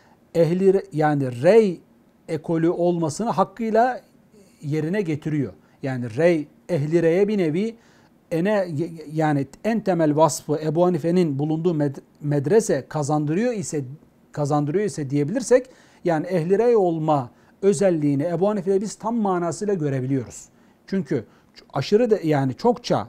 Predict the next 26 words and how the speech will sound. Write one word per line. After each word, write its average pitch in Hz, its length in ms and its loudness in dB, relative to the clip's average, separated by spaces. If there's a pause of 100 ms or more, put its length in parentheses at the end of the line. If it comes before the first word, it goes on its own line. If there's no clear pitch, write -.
kıyas 180 360 0
ve 170 60 0
istihsanla, 180 840 -2 (420)
e, 143 180 2
hükme 160 360 0
bağlıyor 135 360 2
konuyu. 107 320 -8 (500)
Hatta 165 520 2 (840)
şunu 190 220 -4
da 202 80 2
söyleyelim, 139 580 -2 (560)
e, 135 320 -4 (180)
Ebu 165 200 0
Hanife'nin 165 500 -2
her 151 220 -2
ne 196 80 -2
kadar 147 400 -2 (120)
işte - 320 -8
kitapta 151 440 -2
bulamazsam 143 480 -2
sünnete, 139 460 -4
sünnette 143 480 -4
bulamazsam 143 440 -2
sahabeye 143 560 0
de-, 139 220 -4
derken 143 400 -2